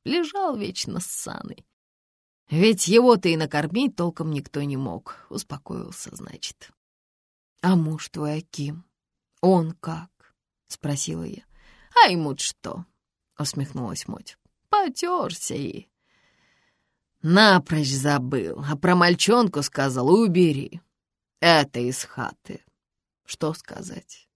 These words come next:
мужики? И мы обе вздохнули. Варенье варили много,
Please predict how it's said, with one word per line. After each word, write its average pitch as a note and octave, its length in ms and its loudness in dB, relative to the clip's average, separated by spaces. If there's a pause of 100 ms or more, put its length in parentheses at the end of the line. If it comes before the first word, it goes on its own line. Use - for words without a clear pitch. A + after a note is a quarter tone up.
(160)
мужики? D3 720 -2 (1160)
И E3 120 0
мы A3 300 0
обе F3+ 220 -4
вздохнули. C#3 800 -8 (320)
Варенье C#4+ 540 0
варили D3+ 400 -2
много, G3 600 -4